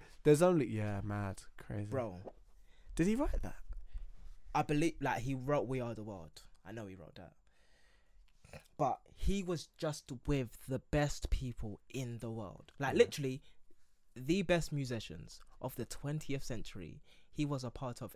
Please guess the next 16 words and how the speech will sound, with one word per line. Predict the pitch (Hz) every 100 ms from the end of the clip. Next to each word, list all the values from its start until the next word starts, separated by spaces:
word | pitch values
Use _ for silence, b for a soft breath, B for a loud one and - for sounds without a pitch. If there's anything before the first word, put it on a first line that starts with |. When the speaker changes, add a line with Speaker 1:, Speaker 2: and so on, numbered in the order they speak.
| - -
Speaker 2:
every | 143 147 143 135
single | - 131 123 120 117
one | 110 110 107 -
of | 101 104
their | 98
legacies. | 87 85 80 - - - - b b b b b - -
And | 120 104 95 - - - - - - - - - - - - - - - - - - - -
I, | 135 156 151 156 B B B B - - - - - -
<laughs> | 240 254 B 262 226 - -
like, | 156 156 120 -
I, | - - - - - - - - - - - - - -
in | 180
my, | 180 165 -
in | 180
my | 185
head, | 143 - 131 95